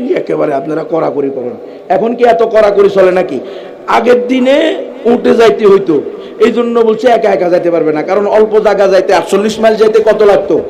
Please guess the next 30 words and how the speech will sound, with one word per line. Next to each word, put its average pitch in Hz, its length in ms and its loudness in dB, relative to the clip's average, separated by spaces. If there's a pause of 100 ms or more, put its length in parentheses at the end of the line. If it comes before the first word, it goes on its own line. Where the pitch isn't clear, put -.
(380)
দুই 220 140 -2
দিন, 214 140 0
তিন 208 220 -2
দিন 196 120 2
লেগে 175 220 4
যেত। 156 260 2 (340)
আর 233 220 2 (100)
এখন 277 540 2
প্লেনে 240 400 4
আধা 202 360 2
ঘন্টায় 277 480 2
বাংলাদেশের 214 760 2
যে 208 80 2
কোনো 214 220 2
জায়গায়, 233 340 2 (1200)
হ্যাঁ, 294 140 0 (600)
চলে 233 220 6
যাওয়া 208 200 6
যায়। 185 200 4 (240)
এখন 254 360 2
মাসালা 247 340 2
পরিবর্তন 226 420 2
হবে 220 120 4
না?" 202 80 2
আমি 190 160 0
কই, 196 120 2
"না, 180 160 0
পরিবর্তন 156 400 -2
হবে 123 160 -4
না।" - 240 -14